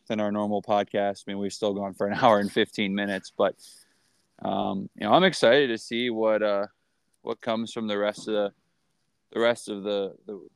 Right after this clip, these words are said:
the season. Obviously, we'll have a good preview show probably tomorrow or Tuesday, but,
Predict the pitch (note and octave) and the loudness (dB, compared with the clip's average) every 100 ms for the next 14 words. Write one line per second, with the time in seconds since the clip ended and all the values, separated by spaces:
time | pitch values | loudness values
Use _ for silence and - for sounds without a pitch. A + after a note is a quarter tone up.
0 | - G2 - A#2 A#2 G#2+ G2+ G2+ A2 G2+ | -18 -10 0 2 4 4 2 2 0 2
1 | G2+ F#2 G2 - G#2+ F#2+ G2 - G2+ G2 | 2 2 -2 0 0 2 0 2 4 4
2 | - G2 F#2+ G2 - G2 G2 G2 F#2+ - | 4 2 4 0 -2 -2 2 2 0 -2
3 | G2 G#2 F#2+ F#2+ F#2+ G2+ F#2+ | -4 -2 0 0 -2 -4 -4